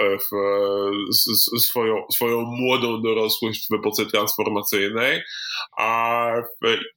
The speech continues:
i dzisiaj często wiele z nich ma poczucie, że coś poszło nie tak, że ta opowieść o tym, e, jaka będzie ta nowoczesna, europejska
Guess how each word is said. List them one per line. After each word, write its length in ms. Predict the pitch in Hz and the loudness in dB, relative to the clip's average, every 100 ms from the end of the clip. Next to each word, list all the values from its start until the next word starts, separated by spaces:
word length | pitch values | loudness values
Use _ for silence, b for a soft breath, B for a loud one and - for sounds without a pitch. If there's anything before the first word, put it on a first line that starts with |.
| _ _ _ _ _ _ _ | _ _ _ _ _ _ _
i 100 | 139 | -4
dzisiaj 500 | 131 165 - 220 190 - - | -2 0 2 2 0 -4 -4
często 500 | 143 143 165 - 143 | 0 2 2 0 0
wiele 300 | 131 147 139 | 2 2 0
z 60 | 120 | 0
nich 240 | 131 156 | -2 0
ma 120 | 139 | -2
poczucie, 840 | 131 123 127 113 113 113 151 196 156 | 0 0 0 0 0 2 2 0 0
że 460 | 120 120 127 151 - B B B B _ - | 0 2 0 -2 -8 B B B B _ -2
coś 340 | - 165 165 | 2 2 0
poszło 300 | 175 165 160 | -2 0 0
nie 140 | 185 | 0
tak, 520 | 220 285 - - - - - | 0 0 0 -4 -8 -4 -2
że 540 | 107 120 120 120 113 - | 0 2 2 2 -2 -4
ta 320 | 123 113 113 - | 0 2 2 0
opowieść 720 | 120 147 156 135 110 107 - | 0 0 2 0 0 -2 2
o 200 | 110 110 | 2 2
tym, 280 | 110 104 104 - | 2 2 0 -2
e, 260 | - 95 87 87 92 95 98 - - 98 - | 0 2 2 2 2 2 0 -2 -12 -12 -2
jaka 460 | 107 110 - 101 | 0 0 0 0
będzie 760 | 101 101 101 107 104 101 101 98 B B B | 0 -2 -2 -2 0 2 2 0 B B B
ta 140 | 117 - | -4 -2
nowoczesna, 840 | 113 113 107 117 123 123 - 117 104 | 0 0 0 0 2 2 0 0 2
europejska 1120 | 104 107 107 110 110 113 - 113 107 104 | 2 0 -2 0 2 0 -2 0 2 2